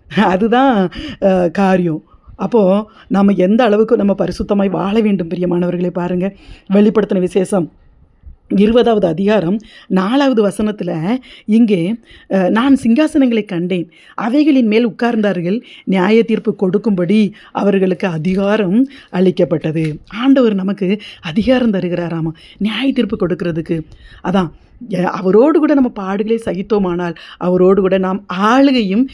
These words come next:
செய்வோம். ஆனா முடிவு நம்ம கையில தான் இருக்குது. கர்த்தர் நமக்கு சுயாதீன பிரமாணத்தை நமக்கு தந்திருக்கிறாரு. முடிவெடுக்கிற இடத்துல தான் நம்ம இருக்கிறோம்.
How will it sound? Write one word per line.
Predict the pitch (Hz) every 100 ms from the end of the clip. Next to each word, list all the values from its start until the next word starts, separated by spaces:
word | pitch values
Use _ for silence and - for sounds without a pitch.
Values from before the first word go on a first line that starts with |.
| -
செய்வோம். | _ - 214 185 190 190 143 - _ _ _
ஆனா | - 208 196 190 196 _
முடிவு | 190 190 262 226
நம்ம | 185 170
கையில | 175 170
தான் | 180 190
இருக்குது. | 160 170 165 156 - - - -
கர்த்தர் | 196 202 294
நமக்கு | 226 208 202 226 180 202 202
சுயாதீன | 220 269 262
பிரமாணத்தை | 208 202 202 208 208 202 196 - -
நமக்கு | 196 208
தந்திருக்கிறாரு. | 202 185 202 202 185 170 147
முடிவெடுக்கிற | - 269 320 311 285 277 269
இடத்துல | 220
தான் | 220
நம்ம | 240 247 220
இருக்கிறோம். | 190 208 196 170